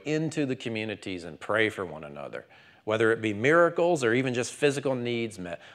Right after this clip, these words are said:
Imagine what that would look like. I think that's where we could be in this time. And, and I think we're even seeing it. I think we're seeing the church gather together, you know, and so people will say, "Well, the church always thrives under persecution, so therefore God will send, blah, blah, blah, blah, blah."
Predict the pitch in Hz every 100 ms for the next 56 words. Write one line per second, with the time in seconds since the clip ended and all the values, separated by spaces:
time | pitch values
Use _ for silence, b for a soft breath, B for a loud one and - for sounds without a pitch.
0 | B 143 165 196 196 180 180 175 170 160
1 | 160 202 - 95 123 147 - 240 240 180
2 | 165 - 156 143 139 127 107 180 175 120
3 | 113 110 - 135 143 95 110 - B 131
4 | 160 240 - 302 311 220 180 185 180 -
5 | 226 285 135 92 147 214 214 202 185 185
6 | 190 185 175 - 180 196 - B B B
7 | 85 110 147 185 180 196 175 202 214 104
8 | 95 135 139 143 160 - 143 160 147 135
9 | 120 120 113 117 113 226 247 226 226 196
10 | 160 170 185 170 165 175 170 - 185 170
11 | 110 104 113 208 202 180 185 175 135 -
12 | 233 226 214 208 196 190